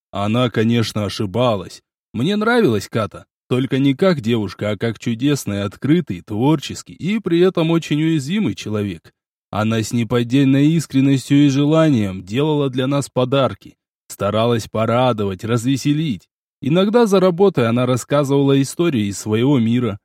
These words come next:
Порой они с Лилей даже спорили, чем закончилась та или иная книга. Ката столько прочитала, и если я за всю жизнь прочитал пять или шесть книг,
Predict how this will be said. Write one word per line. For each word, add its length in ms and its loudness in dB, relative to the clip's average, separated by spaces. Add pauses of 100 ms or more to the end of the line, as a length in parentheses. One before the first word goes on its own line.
(340)
Порой 320 2
они 160 0
с 120 -10
Лилей 280 2
даже 300 -2
спорили, 560 0
чем 360 -2
закончилась 680 0
та 160 2
или 340 0
иная 300 2
книга. 460 -6 (440)
Ката 440 -4
столько 480 -2
прочитала, 800 -4 (320)
и 60 -4
если 340 -2
я 220 2
за 160 0
всю 240 0
жизнь 340 -2
прочитал 560 -2
пять 380 -2
или 160 -2
шесть 340 -4
книг, 400 -6